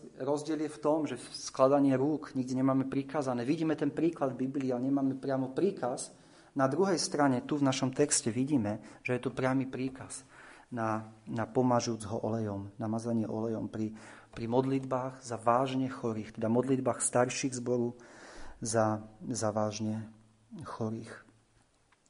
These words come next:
A vidíme ďalej, a modlitba viery uzdraví chorého. E, takže je tu uzdravenie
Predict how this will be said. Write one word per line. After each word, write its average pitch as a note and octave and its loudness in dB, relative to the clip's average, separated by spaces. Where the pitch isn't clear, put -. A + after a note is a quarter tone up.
A C3+ 10
vidíme F3 8
ďalej, D#3 12
a D#3 2
modlitba D#3+ 6
viery C#3 4
uzdraví C#3 2
chorého. B2+ 0
E, - -16
takže D3+ 6
je E3+ 8
tu F#3 4
uzdravenie F3 6